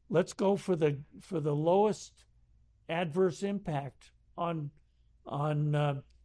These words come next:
emissions, and that's natural gas. The next lowest is high quality U S produced oil. And, and let's, let's try to get to a position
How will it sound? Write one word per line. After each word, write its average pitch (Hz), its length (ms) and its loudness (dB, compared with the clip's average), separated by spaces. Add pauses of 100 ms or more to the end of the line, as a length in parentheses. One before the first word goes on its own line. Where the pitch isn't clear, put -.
emissions, 170 760 -4
and 156 140 -8
that's 156 280 -4
natural 175 340 -2
gas. 151 520 -2 (360)
The 147 100 -2
next 160 300 -2
lowest 185 480 0
is 139 240 -8
high 160 220 -2
quality 165 680 -2 (520)
U 175 300 8
S 160 180 2
produced 165 540 -4
oil. 156 400 0 (680)
And, 151 380 0 (340)
and 156 240 -4
let's, - 420 -2 (440)
let's 147 260 -8
try 214 320 0
to 214 80 0
get 156 280 -2
to 151 100 -2
a 139 60 -2
position 151 680 -4